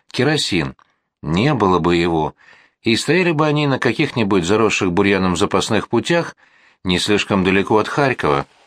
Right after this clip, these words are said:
Несмотря на их грозные мандаты и не менее строгие предписания, Гольдман усвоил это хорошо и, видимо, давно. Едва загоняли их на запасные пути, как он брал с собой бальзамочку на несколько литров и шел к дежурному по станции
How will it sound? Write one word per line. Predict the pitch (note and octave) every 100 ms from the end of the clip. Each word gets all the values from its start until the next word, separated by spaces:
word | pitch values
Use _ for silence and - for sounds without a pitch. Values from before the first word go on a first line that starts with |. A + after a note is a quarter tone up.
| _ _ _
Несмотря | D#2 E2 E2+ F#2+ F#2 G2
на | F#2+ F#2
их | E2+
грозные | F#2+ F#2 F#2+ F2+
мандаты | F#2 F#2+ A2 D3+ C#3+ C3+ - _ _ _ -
и | G2
не | G#2+
менее | A#2 G#2 F2+
строгие | - G2 F#2 F2+
предписания, | G#2 F#2+ C#3+ C#3+ F#3 F3+ F3 E3+ - _ _ _
Гольдман | - E2 D3 C3+ F#2 E2+
усвоил | E2+ - G2 F#2+
это | F2+ F#2
хорошо | G#2+ G#2 - D#3+
и, | D3
видимо, | G#2 B2+ C3+
давно. | C3+ D3 C#3 F2+ C#2+ _ _ _ _ _ _ _ _ -
Едва | F2+ F2+ A2
загоняли | F#2+ G2 G2+ G#2 G2 F#2+
их | E2+
на | F#2
запасные | F2 E2+ F#2 - G2+
пути, | F#2 A#2+ - F#3 E3 _ _ _ -
как | - -
он | F#3+
брал | C#3 D3 B2+
с |
собой | A#2+ G2 G2
бальзамочку | F2 G#2 G2 C#3+ A#2 F#2+ -
на | G2
несколько | F#2+ F#2 - E2+ A2
литров | C#3 E3+ E3 D3 - - - - -
и | F2+
шел | - A2 G#2
к |
дежурному | F2+ F2+ G#2+ G2+ F#2+
по | F#3+
станции | F#3+ - D3+ C#3+ D3 D3